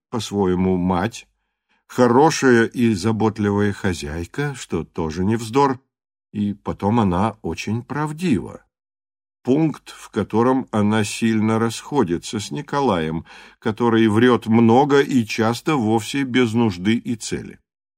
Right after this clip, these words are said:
Я ставлю себя в ее положение и нахожу, что действительно ужасно любить человека, жить с ним и не быть уверенным в том, что вот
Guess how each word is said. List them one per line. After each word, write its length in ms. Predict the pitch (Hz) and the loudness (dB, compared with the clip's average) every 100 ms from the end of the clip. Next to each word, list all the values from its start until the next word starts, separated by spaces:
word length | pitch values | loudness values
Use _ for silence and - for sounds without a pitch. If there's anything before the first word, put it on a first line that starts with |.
| _ _ _ _ _ | _ _ _ _ _
Я 220 | 120 131 117 | -2 -2 -2
ставлю 420 | - 131 123 123 | 0 2 2 0
себя 640 | 107 127 113 120 117 107 | 0 -2 2 4 4 0
в 140 | - 107 | -4 -6
ее 340 | 110 117 120 | -2 0 0
положение 800 | 107 117 117 131 147 131 127 127 | 0 0 0 0 0 2 2 0
и 200 | - 131 | -4 -6
нахожу, 460 | 123 117 127 123 | -6 -6 -6 -6
что 220 | 120 - 120 | -6 -4 -2
действительно 1000 | 120 131 - 139 151 143 135 143 143 - | 0 0 -2 -8 -8 -4 -4 -2 -2 -4
ужасно 800 | 147 135 151 147 110 113 110 110 - - _ - | -6 -4 0 0 0 0 0 -2 -8 -20 _ -2
любить 580 | 120 131 117 131 - - | 2 2 4 2 2 -10
человека, 800 | - 113 110 107 127 143 - 101 | -6 -2 0 2 0 0 -2 0
жить 300 | 87 147 147 | 0 -2 -2
с 80 | - | -4
ним 320 | 147 135 107 _ _ _ _ | 0 0 -2 _ _ _ _
и 140 | 117 113 | -6 -4
не 260 | - 110 | -2 0
быть 340 | 110 113 120 - - | 2 2 0 -2 0
уверенным 760 | 110 101 117 110 110 107 107 | 2 2 2 2 2 2 2
в 140 | 101 - | -2 -6
том, 300 | - 135 120 | -2 0 0
что 320 | - - 110 | -6 -2 0
вот 360 | 101 110 - | 2 0 -2